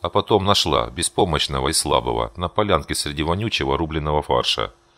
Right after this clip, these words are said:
Теперь она, конечно, решила не оставлять такого олуха ни на миг без присмотра. Ничем иным, кроме вмешательства фортуны, я не могу объяснить тот факт, что меня не убила рикошетная пуля.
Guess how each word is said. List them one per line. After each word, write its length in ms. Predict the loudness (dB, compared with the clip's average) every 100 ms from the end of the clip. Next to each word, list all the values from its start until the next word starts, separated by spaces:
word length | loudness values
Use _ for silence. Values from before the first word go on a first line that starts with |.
| _ _ _ _ _
Теперь 340 | -6 -2 0 2
она, 160 | 0
конечно, 440 | -2 -2 -2 -2 -2
решила 380 | -2 0 0 0
не 100 | 0
оставлять 520 | 0 0 0 0 -2
такого 320 | -6 -4 -2
олуха 500 | -2 -2 -2 -4 -8 _ _ -10
ни 80 | -2
на 160 | 0
миг 200 | 0 -2
без 120 | -4
присмотра. 680 | -6 -4 -2 -4 -6 -8 -10 _ _ _ _ _ _ _ _ _ _ _ _ _ _ _ _ _ _ _ _
Ничем 460 | -4 2 2 4 2
иным, 280 | 2 0
кроме 280 | 2 2 2
вмешательства 640 | 0 2 2 2 -2 -2 0
фортуны, 560 | 0 -2 -2 -2 -2
я 220 | 0 0
не 100 | 2
могу 280 | -2 0 2
объяснить 480 | 2 0 -4 -4 -2
тот 160 | -4 2
факт, 340 | 2 2 -4
что 200 | -10 -6
меня 260 | -2 0 0
не 120 | 2
убила 300 | 0 0 0
рикошетная 600 | 2 0 -2 -2 -2 -6
пуля. 360 | -4 -6 -6